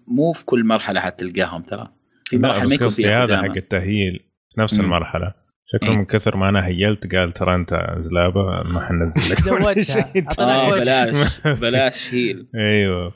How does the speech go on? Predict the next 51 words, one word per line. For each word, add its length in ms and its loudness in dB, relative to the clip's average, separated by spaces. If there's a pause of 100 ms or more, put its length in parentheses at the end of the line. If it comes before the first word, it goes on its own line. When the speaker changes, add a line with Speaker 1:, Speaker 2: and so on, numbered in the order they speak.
Speaker 2:
فما 300 2
Speaker 1:
آه، 20 0
Speaker 2:
ما 140 2
عاد 60 4
Speaker 1:
أوكي. 160 -2
Speaker 2:
صار 160 0
يطيح 360 -2
لي 60 -4
مرة، 300 -4
صرت 240 -10
مقهور. 440 -4
أيوة، 320 -2
أسلم. 340 -8
<laughs> 0 - (920)
معليش، 420 -2
زعلان 400 0
شوي 280 -2
في 100 -18
الموضوع 460 -4
هذا. 80 -8 (380)
Speaker 1:
إيه، 220 2
Speaker 2:
أيوة. 140 2
Speaker 1:
لأنه 320 0
اللعبة، 560 0
يعني 160 0
شوف، 260 -6
والله، 380 -2
Speaker 2:
مم. 100 -2
Speaker 1:
آه، 320 -8
في 380 -2
أحيانًا 360 -2
كانت 360 -6
تمر 180 -2
علي 280 2
أشياء، 440 -2
آم، 180 -6 (720)
يعني 260 0
شوف، 200 0
أنت 140 0
بتلعب 440 0 (360)
لما 180 0
يجيك، 480 -2
في 180 0
ناس 240 0
كثير 280 2
ما 120 2
تيجي 240 -4
في 100 -18
بالها 260 0
الشيء 280 -6
هذا. 320 -6